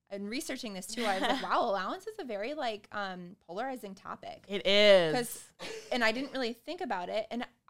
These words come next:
Speaker 1: I'm trying to think back to, like, myself getting allowance, and I don't think that I, I'm sure I did, but, like, I don't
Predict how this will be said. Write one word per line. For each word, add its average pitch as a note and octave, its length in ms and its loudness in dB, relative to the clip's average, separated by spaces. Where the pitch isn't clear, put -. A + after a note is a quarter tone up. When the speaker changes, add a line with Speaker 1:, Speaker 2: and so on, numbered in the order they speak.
Speaker 1:
I'm B3 180 0
trying D4 200 -10
to A#3+ 60 -10
think A#3+ 200 -16
back G3+ 240 -12
to, A3 80 -18
like, F#3 180 -14
myself E3+ 520 -14
getting D4 220 -6
allowance, D4+ 440 -4
and G3+ 80 -8
I F#3 40 -8
don't F#3 320 -10
think F#3+ 300 -14
that F3 120 -10
I, E3+ 300 -10
I'm C4 80 -8
sure F4 220 -2
I B3+ 60 -2
did, F3+ 460 -8
but, - 120 -10
like, F#3+ 140 -10
I F#3 80 -8
don't F#3+ 180 -10